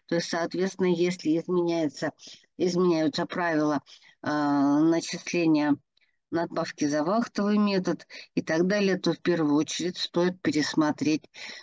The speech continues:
а, положение об оплате труда и о премировании, ну, естественно, правила о внутреннем трудовом распорядке.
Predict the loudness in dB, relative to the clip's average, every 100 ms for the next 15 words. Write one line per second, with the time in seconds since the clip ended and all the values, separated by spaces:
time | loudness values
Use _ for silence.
0 | _ -6 0 2 2 0 0 0 0 2
1 | 4 2 0 -2 -2 -2 -2 -2 -2 -2
2 | -2 -4 -4 0 0 2 2 0 2 2
3 | 6 6 6 4 4 2 -2 -8 -20 -18
4 | -4 2 2 2 -2 -2 -2 -2 -2 0
5 | 0 2 2 0 2 2 2 -2 -4 -4
6 | -2 -2 -4 -4 -2 -2 -4 -10 -18